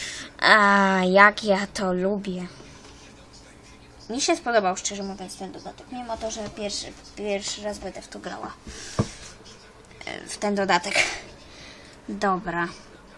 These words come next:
No, już połowa. Dobra. To jeszcze coś tam porobimy sobie.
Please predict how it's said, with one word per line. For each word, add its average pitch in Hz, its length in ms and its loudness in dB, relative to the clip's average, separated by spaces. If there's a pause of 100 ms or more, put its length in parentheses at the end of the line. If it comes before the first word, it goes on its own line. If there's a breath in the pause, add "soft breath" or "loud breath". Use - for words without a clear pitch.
(540)
No, 233 280 2
już 208 200 0
połowa. 180 500 8 (160)
Dobra. - 360 -6 (340)
To 226 80 -2
jeszcze 202 340 0
coś - 200 -10
tam 180 200 -12
porobimy - 520 -10
sobie. - 220 -14